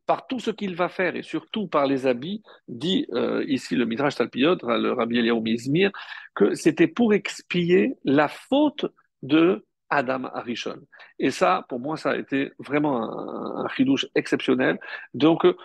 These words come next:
de faire le lien entre ce qui se passait dans le Mishkan, dans le tabernacle, et la, la, la réparation de la faute. Alors, et il apporte une preuve à cela. On dit, regardez, quand je parle du, de, de, de, du Choshen,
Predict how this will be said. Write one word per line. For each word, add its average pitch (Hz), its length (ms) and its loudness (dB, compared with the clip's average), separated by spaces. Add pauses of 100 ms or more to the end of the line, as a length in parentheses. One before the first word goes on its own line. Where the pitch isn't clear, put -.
(140)
de 139 120 2
faire 202 300 2
le 170 160 2
lien 185 420 -6 (100)
entre 175 280 -6
ce 147 120 -6
qui 143 160 -10
se 156 100 -2
passait 147 380 -2
dans 143 460 -6 (100)
le 107 340 -8
Mishkan, 190 380 -2
dans 123 140 -2
le 113 60 -6
tabernacle, 147 520 0 (260)
et 160 380 4
la, 123 320 0
la, 117 180 -2
la 120 140 -6
réparation 151 500 -4
de 143 100 -6
la 127 120 -2
faute. 120 280 -4 (420)
Alors, 165 360 2 (340)
et 180 300 2
il 160 220 -2
apporte 160 320 -6
une 165 120 -10
preuve 175 320 -4
à 135 60 -2
cela. 139 360 -8 (300)
On 143 180 0
dit, 196 120 -2
regardez, 175 760 -2 (320)
quand 220 240 0
je 180 140 2
parle 170 600 -4
du, 131 580 4
de, 117 180 -4
de, 113 160 -6
de, 110 160 -4
du 113 160 -2
Choshen, 180 640 0